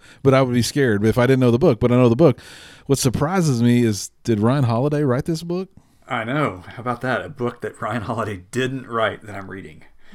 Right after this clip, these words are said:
Speaker 1: And you said it was, like, one of your most favorite. I, I'm just shocked, but I'm sure his fan club will not lynch you because of that.
Speaker 2: Yeah, I don't know. Does he have a fan club yet? I don't know.
Speaker 1: Uh, the, the people that subscribe to his books and
Speaker 2: <laughs>
Speaker 1: everything. The, the president is on the other end of this microphone.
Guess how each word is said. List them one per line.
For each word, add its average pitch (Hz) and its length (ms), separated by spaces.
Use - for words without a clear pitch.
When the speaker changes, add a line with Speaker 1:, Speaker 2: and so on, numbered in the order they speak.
Speaker 1:
And 143 200
you 175 60
said 196 180
it 185 40
was, 151 100
like, 135 100
one 139 120
of 139 60
your 127 100
most 117 200
favorite. 160 380
I, 101 100
I'm 110 220
just 110 160
shocked, 117 460
but 101 180
I'm 110 160
sure 139 240
his 127 160
fan 123 240
club 113 260
will 101 80
not 107 560
lynch 104 320
you 87 80
because 87 320
of 90 60
that. 78 180
Speaker 2:
Yeah, 104 380
I 131 100
don't 151 120
know. 151 80
Does 117 160
he 139 80
have 139 80
a 139 80
fan 135 220
club 135 200
yet? 143 240
I 110 100
don't 110 120
know. 98 60
Speaker 1:
Uh, 104 180
the, 104 140
the 104 100
people 113 260
that 101 100
subscribe 104 460
to 95 40
his 95 220
books - 480
and 92 340
Speaker 2:
<laughs> - 120
Speaker 1:
everything. 101 280
The, 101 180
the 104 220
president 135 520
is 110 140
on 123 140
the 120 140
other 120 180
end 123 80
of 117 80
this 110 140
microphone. 127 520